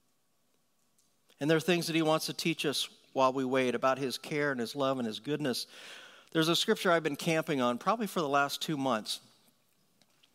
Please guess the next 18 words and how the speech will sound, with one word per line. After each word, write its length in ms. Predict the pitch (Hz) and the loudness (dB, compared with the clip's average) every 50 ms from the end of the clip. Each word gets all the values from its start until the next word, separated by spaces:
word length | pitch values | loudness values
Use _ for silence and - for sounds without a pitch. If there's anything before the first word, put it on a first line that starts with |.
| _ _ _ - - _ _ _ _ _ _ _ _ _ _ | _ _ _ -20 -20 _ _ _ _ _ _ _ _ _ _
The 60 | - - | -8 -2
first 260 | - 190 190 - - | 0 0 0 0 0
part 120 | 202 190 | 0 0
of 60 | 175 | 2
the 100 | 156 147 | 0 -2
scripture 520 | - - - 156 143 - - 147 120 117 113 - - - - - - - - _ _ _ _ | -2 -2 -4 -4 -4 -2 -4 -4 -4 -4 -6 -10 -18 -20 -20 -20 -20 -20 -20 _ _ _ _
says, 400 | - - - 131 127 123 - - | -16 -12 -10 -8 -8 -8 -6 -6
uh, 240 | 135 120 120 113 107 - - _ _ _ _ _ _ _ _ _ _ _ _ _ _ _ _ _ _ _ _ _ _ _ _ _ _ _ _ _ _ _ _ _ _ - | -4 -4 -4 -4 -6 -10 -14 _ _ _ _ _ _ _ _ _ _ _ _ _ _ _ _ _ _ _ _ _ _ _ _ _ _ _ _ _ _ _ _ _ _ -6
"Lead 240 | 127 - 190 202 196 | -2 0 0 2 2
me 160 | 202 190 190 | 2 2 2
in 80 | 180 | 0
your 140 | 170 156 151 | 0 0 0
way, 200 | 143 135 127 117 | 0 2 2 0
Lord, 340 | 110 113 113 113 120 120 123 - _ _ _ _ _ _ _ _ _ _ _ _ _ _ _ _ _ _ _ _ _ _ _ _ _ _ _ _ - | 0 0 0 -2 -2 -4 -8 -18 _ _ _ _ _ _ _ _ _ _ _ _ _ _ _ _ _ _ _ _ _ _ _ _ _ _ _ _ -8
that 120 | 123 120 | -4 -2
I 120 | 131 156 | -2 0
may 180 | 175 185 180 165 | 0 0 -2 -2
rely 800 | 131 120 123 120 113 107 120 127 139 156 170 180 185 190 185 180 | -2 -2 -2 -2 0 0 2 2 2 2 0 -2 -2 -4 -6 -6